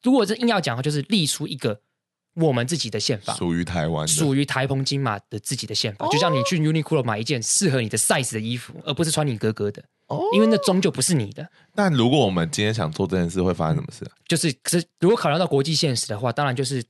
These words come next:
Speaker 1: 引起中国的紧张嘛，因为它等同于是你要宣布台独，它一定必然可能，
Speaker 2: 会打仗。
Speaker 1: 可能会打仗。
Speaker 2: 嗯。
Speaker 1: 美国可能也暂时不希望看到这样子一个状况。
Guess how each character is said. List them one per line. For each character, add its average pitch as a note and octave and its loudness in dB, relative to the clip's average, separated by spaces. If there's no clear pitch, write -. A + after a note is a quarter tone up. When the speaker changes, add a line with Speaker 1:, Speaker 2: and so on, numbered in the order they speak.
Speaker 1:
引 C3+ -2
起 C#3+ -2
中 C3 -2
国 B2+ -4
的 A2 -4
紧 G2+ -8
张 G#2+ -2
嘛， G#2 -6
因 C#3+ -2
为 D3 2
它 D#3+ 0
等 B2 -6
同 A2 -6
于 A#2 -4
是 B2+ -4
你 A2 -4
要 A#2 -2
宣 B2+ -2
布 C#3+ -4
台 G2+ -4
独， - -12
它 B2+ -2
一 B2+ -4
定 B2+ -6
必 C#3+ -6
然 G2 -4
可 D3+ 0
能， - 2
Speaker 2:
会 - -2
打 - -6
仗。 - -2
Speaker 1:
可 B2+ 0
能 A#2 -4
会 C#3 0
打 A2 -2
仗。 A2 -4
Speaker 2:
嗯。 - -20
Speaker 1:
美 B2+ -2
国 C#3+ 0
可 C3+ -4
能 B2 -2
也 G#2+ -6
暂 E3 0
时 - -4
不 D#3 -2
希 C#3+ 2
望 B2+ 0
看 B2+ -4
到 A#2+ 0
这 A#2+ -4
样 G#2+ -4
子 - -14
一 G#2 -14
个 - -12
状 G2+ -10
况。 C3 -14